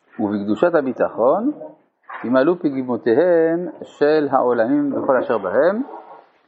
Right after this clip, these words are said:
בטחו בהשם עדי עד, כי והיה השם צור עולמי." מה, מה הוא רוצה לומר?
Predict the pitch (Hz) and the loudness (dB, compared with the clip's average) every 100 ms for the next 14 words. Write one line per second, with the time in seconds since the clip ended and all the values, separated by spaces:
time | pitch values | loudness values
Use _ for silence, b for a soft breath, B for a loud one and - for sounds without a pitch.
0 | _ 113 - 185 165 127 156 139 107 110 | _ -8 -2 0 2 0 0 0 2 2
1 | 160 156 147 120 123 127 101 123 143 160 | 2 0 -4 -2 0 0 0 0 2 0
2 | 165 104 - _ _ - - _ 135 117 | -4 -12 -14 _ _ -20 -20 _ 0 2
3 | 98 80 - _ _ _ _ _ _ _ | 0 -4 -12 _ _ _ _ _ _ _
4 | _ 135 147 151 151 131 - 110 - 143 | _ 0 2 0 -2 -2 -4 -8 -6 0
5 | 185 | 0